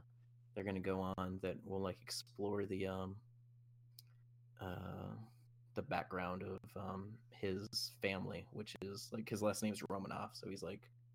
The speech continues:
part of the Romanov, like, dynasty. Um, so yeah, that happens. He's, they're going through all that stuff. He's like, "Okay," they're like, "Okay, this will be a good way for us to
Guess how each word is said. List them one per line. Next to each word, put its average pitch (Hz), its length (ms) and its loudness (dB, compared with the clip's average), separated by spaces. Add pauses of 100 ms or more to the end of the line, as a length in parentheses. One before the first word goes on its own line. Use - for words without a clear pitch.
(140)
part 98 220 4
of 95 80 0
the 98 80 0
Romanov, 98 640 0
like, 95 180 2
dynasty. - 640 -2 (1120)
Um, 92 360 -2 (1300)
so 107 480 6 (680)
yeah, 123 120 6
that 127 180 8
happens. 95 460 0
He's, 95 120 -2
they're 98 120 0
going 101 220 0
through 101 160 0
all 98 60 0
that 98 160 -4
stuff. 104 300 -4
He's 107 120 -2
like, 107 120 4
"Okay," 113 400 4 (720)
they're 98 100 0
like, 104 120 4
"Okay, 127 320 6
this 113 140 2
will 117 80 2
be 104 100 4
a 101 40 6
good 104 180 2 (680)
way 107 120 4
for 104 200 2
us 104 160 0
to 104 260 4